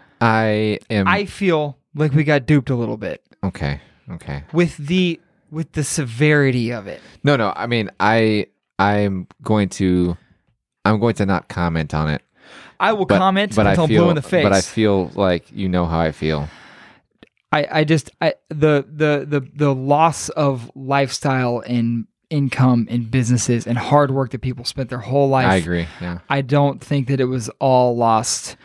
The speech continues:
Speaker 2: due to something. I, it's in vain to me.
Speaker 1: Yeah, it's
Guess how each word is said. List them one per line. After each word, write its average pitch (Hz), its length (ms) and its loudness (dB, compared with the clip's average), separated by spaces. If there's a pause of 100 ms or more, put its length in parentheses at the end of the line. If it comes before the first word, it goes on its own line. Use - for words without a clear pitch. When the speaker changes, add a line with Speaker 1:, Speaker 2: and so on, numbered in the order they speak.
(440)
Speaker 2:
due 131 180 2
to 123 160 -2
something. 123 440 -2
I, 127 200 2
it's 135 340 0
in 143 240 -2
vain 117 320 -4
to 117 100 -12
me. 107 200 -10 (500)
Speaker 1:
Yeah, 101 240 2
it's - 360 -4